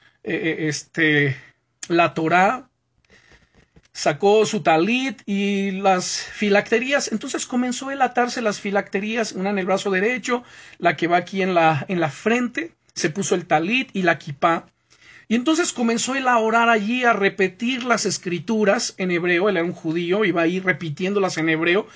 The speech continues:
Y, ¿saben? Para mí fue un, un, una, una bendición el poder verlo. ¿Por qué una bendición? Porque no le importó que todos, eh, ahí en el avión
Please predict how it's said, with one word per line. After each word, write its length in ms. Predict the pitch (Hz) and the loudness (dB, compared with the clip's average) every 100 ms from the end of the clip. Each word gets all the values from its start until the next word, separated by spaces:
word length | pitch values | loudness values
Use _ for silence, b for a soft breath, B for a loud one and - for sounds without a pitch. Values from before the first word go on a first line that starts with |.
| B B | B B
Y, 60 | |
¿saben? 260 | 190 262 269 | -2 0 -2
Para 440 | - 196 190 196 190 | 2 4 4 4 2
mí 220 | 240 254 | -2 -4
fue 180 | - 226 | -4 -2
un, 340 | 247 240 220 B B | -2 -2 -6 B B
un, 220 | 185 226 - | -4 -2 0
una, 220 | 226 233 | -2 0
una 180 | 233 247 | 0 0
bendición 640 | 240 190 175 - 202 208 | 0 -4 -4 -4 -2 0
el 120 | 214 | -2
poder 340 | 175 175 220 233 | -4 -2 -2 0
verlo. 540 | 233 247 214 156 - _ _ | -2 -2 -2 -2 -4 _ _
¿Por 160 | 208 208 | -4 -2
qué 100 | 302 | 0
una 160 | 320 240 | 0 2
bendición? 640 | 220 196 151 196 180 143 B - | 2 0 -2 0 0 -4 B -8
Porque 180 | 254 | -4
no 100 | 311 | -2
le 100 | 359 | -2
importó 640 | 302 - 190 180 - 226 233 | -2 -2 -2 0 2 2 2
que 280 | 220 170 135 B B - | 0 0 -2 B B 0
todos, 580 | 233 254 254 226 - b b b | 2 2 -2 -4 -6 b b b
eh, 120 | 196 214 | 0 2
ahí 200 | 202 247 | 4 2
en 100 | 214 | 2
el 100 | 175 | 4
avión 720 | 160 180 202 220 220 208 | 2 0 0 0 0 -2